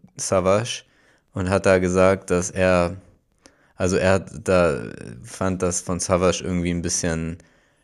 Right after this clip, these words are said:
fa-, fadenscheinig, da jetzt Echo zu sagen, "Echo, mein Bruder", auf der Bühne, nachdem er ihn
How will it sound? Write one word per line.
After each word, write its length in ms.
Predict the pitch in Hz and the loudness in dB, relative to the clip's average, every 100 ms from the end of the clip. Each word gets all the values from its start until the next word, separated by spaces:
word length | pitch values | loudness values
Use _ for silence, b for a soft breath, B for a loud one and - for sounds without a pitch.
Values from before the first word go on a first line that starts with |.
| b _ _ - | b _ _ -12
fa-, 560 | - 71 57 52 80 | -4 -4 -6 -10 -12
fadenscheinig, 1040 | 95 - - 90 85 85 - 82 80 80 - | -12 -14 -4 0 2 0 -4 -2 -2 -4 -4
da 300 | 82 80 80 | 0 0 0
jetzt 460 | 76 85 - - b b b b | -2 -4 -6 -8 b b b b
Echo 600 | 98 90 95 85 78 55 - - | -4 0 2 2 0 -4 -12 -16
zu 160 | - - | -12 -6
sagen, 300 | 90 85 87 | -2 0 -2
"Echo, 280 | - 92 92 | -4 -4 -2
mein 240 | 85 82 | -2 -4
Bruder", 320 | 82 98 95 | -4 -2 2
auf 160 | 82 82 | 2 0
der 100 | 95 | -4
Bühne, 360 | 85 95 92 90 | -4 -2 -2 -2
nachdem 360 | 82 - 87 | -4 -4 -4
er 120 | 85 | -2
ihn 340 | 82 85 85 | -4 -4 -6